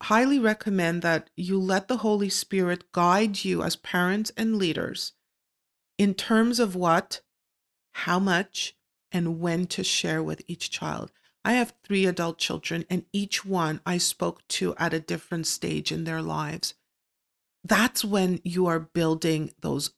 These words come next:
great relationships with your children, when you are cognizant of what is happening. And really, um, if I had to go back, I've, I've, I've said this to my children all the time. If I had to go back, I would homeschool my children because of the things that they had to be exposed to.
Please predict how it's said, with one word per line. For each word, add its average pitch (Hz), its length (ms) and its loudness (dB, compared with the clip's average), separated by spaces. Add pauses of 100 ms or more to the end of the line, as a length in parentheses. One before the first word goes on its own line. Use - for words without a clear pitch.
(200)
great 170 380 0
relationships 165 800 -4
with 170 180 -6
your 165 120 -4
children, - 540 -4 (280)
when 175 220 0
you 180 140 2
are 170 60 -2
cognizant 175 720 -2
of 160 220 -10
what 156 180 0
is 170 120 -4
happening. 156 720 -4 (440)
And 190 240 4
really, 202 540 4
um, 170 280 2
if - 140 -2
I 196 100 4
had 208 200 2
to - 100 -8
go 185 160 0
back, 170 280 0
I've, 185 220 0
I've, 180 200 6
I've 180 200 6
said 185 260 2
this - 200 -2
to 226 100 2
my 165 180 2
children 170 460 0
all 160 160 2
the 170 100 0
time. 170 340 4 (320)
If - 120 0
I 190 140 8
had 240 220 4
to 240 60 2
go 185 180 2
back, 170 280 6
I 170 60 6
would 165 140 2
homeschool 170 540 -2
my 156 140 0
children 143 520 -4 (760)
because 185 280 2
of 175 100 -2
the 180 100 -2
things 208 360 2
that 196 120 0
they 185 80 0
had 165 240 -2
to - 80 -6
be 165 140 -4
exposed - 600 -2
to. 240 200 2